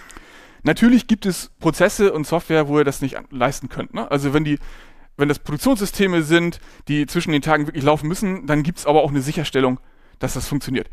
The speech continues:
Dann hast du aber auch nicht ein Scrum-Team, was sich um diese Software kümmert, sondern gibt's ein Betriebsteam von zwanzig, dreißig Leuten. Für unternehmenskritische Software ist das nie eine Frage. Bei uns waren's immer solche Sachen wie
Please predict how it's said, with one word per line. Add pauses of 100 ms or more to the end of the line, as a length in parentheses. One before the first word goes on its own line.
Dann
hast
du
aber
auch
nicht
ein
Scrum-Team, (100)
was
sich
um
diese
Software
kümmert, (240)
sondern
gibt's
ein
Betriebsteam (220)
von
zwanzig,
dreißig
Leuten. (260)
Für
unternehmenskritische
Software
ist
das
nie
eine
Frage. (1200)
Bei
uns
waren's
immer
solche
Sachen
wie